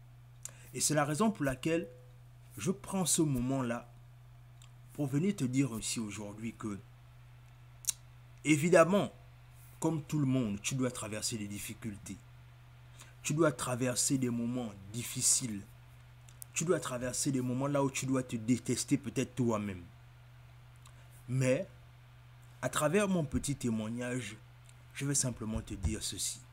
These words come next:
Peu importe les difficultés que tu traverses, il faut que tu t'accroches. Il faut que tu t'accroches. Pourquoi ? Il faut que tu t'accroches non d'abord pour, non seulement d'abord pour toi-même, parce que en t'accrochant,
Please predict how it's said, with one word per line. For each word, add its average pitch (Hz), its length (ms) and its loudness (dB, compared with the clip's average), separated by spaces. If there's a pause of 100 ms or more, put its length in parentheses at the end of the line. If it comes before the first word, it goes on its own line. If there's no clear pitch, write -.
(1040)
Peu 214 240 4
importe 143 400 0
les 117 80 0
difficultés 113 680 -4
que 120 100 -4
tu 113 180 -4
traverses, - 800 -6 (920)
il 120 100 -8
faut 113 220 -6
que - 120 -8
tu 107 160 -8
t'accroches. - 760 -8 (1200)
Il 196 100 6
faut 220 140 2
que 185 100 0
tu 160 160 0
t'accroches. 143 520 0
Pourquoi ? 104 480 -8 (320)
Il 147 80 0
faut 185 100 -2
que 147 100 -4
tu 147 140 -2
t'accroches 135 580 -2
non 165 180 4
d'abord 160 320 2
pour, - 220 -8 (100)
non 160 140 2
seulement 143 300 2
d'abord 131 320 0
pour - 260 2
toi-même, 151 560 4 (500)
parce 139 180 2
que 180 220 4 (440)
en 170 140 2
t'accrochant, 185 880 6